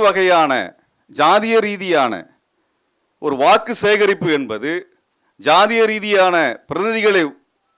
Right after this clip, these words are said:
தனது கட்சியிலே உருவாக்கி கொள்வது என்பது, அந்த ஜாதிய ரீதியிலான ஒரு அரசியல் அதிகாரத்தை அவர்களுக்கு கொடுக்கிறது. அந்த அரசியல் அதிகாரம் இந்த ஜாதிய கட்டமைப்பை பாதுகாக்கிறது. அந்த ஜாதிய கட்டமைப்பு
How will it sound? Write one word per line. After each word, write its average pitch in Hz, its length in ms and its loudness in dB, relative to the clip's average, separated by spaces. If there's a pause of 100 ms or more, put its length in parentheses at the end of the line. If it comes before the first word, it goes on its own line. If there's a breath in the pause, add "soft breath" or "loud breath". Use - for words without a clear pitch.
தனது 143 240 0
கட்சியிலே 165 460 -2
உருவாக்கி 185 300 0
கொள்வது 135 420 0
என்பது, 95 280 -6 (640 soft breath)
அந்த 156 160 2 (100)
ஜாதிய 226 440 4
ரீதியிலான 208 440 0
ஒரு 170 120 2
அரசியல் 202 320 -2
அதிகாரத்தை 185 400 0
அவர்களுக்கு 214 280 -6
கொடுக்கிறது. 147 360 -10 (1200)
அந்த 180 240 0
அரசியல் 233 340 2
அதிகாரம் 185 400 2
இந்த 170 180 -6
ஜாதிய 214 300 2
கட்டமைப்பை 156 500 -2 (140)
பாதுகாக்கிறது. 120 680 0 (480 soft breath)
அந்த 160 200 0
ஜாதிய 233 380 4
கட்டமைப்பு 190 480 -2